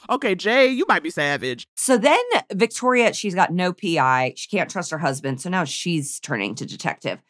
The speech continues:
Speaker 2: She's listening to all of her audio recordings that she did the,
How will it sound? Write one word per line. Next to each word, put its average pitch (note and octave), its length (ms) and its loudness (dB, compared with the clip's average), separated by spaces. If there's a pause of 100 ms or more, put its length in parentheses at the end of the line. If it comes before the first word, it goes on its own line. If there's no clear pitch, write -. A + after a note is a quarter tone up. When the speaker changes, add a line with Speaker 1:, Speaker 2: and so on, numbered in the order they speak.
(180)
Speaker 2:
She's G#3 220 -4
listening B3 500 -2
to A3+ 120 -2
all F#3 260 0
of F#3+ 120 -2
her F3+ 280 -4
audio E3 300 0
recordings D3 600 -6
that B2+ 260 4 (300)
she - 200 -8
did D3+ 260 -4
the, C#3+ 220 -2